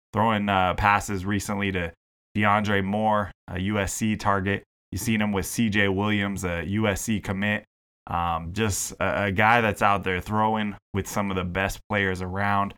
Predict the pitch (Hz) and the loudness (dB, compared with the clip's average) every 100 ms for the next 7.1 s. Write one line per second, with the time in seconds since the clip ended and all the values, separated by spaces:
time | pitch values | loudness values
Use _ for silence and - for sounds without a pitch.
0 | _ _ - 90 90 101 160 196 180 110 | _ _ -6 0 2 2 2 2 2 4
1 | 131 147 131 131 151 98 - 160 127 - | 2 2 0 -2 -2 -2 -2 -2 -2 -8
2 | - _ _ _ - 90 87 90 87 180 | -20 _ _ _ -4 0 0 0 2 2
3 | 139 170 139 127 127 127 131 127 123 113 | 4 4 4 2 4 4 4 2 0 2
4 | 107 104 - - 107 104 104 101 95 101 | 4 4 0 -2 -2 -2 -2 -2 -2 0
5 | 101 98 101 95 120 127 104 107 98 - | 0 0 -2 -2 -2 -2 2 2 0 -2
6 | 104 98 _ _ - 117 113 107 101 101 | -4 -4 _ _ 0 2 2 2 0 0
7 | 101 | -2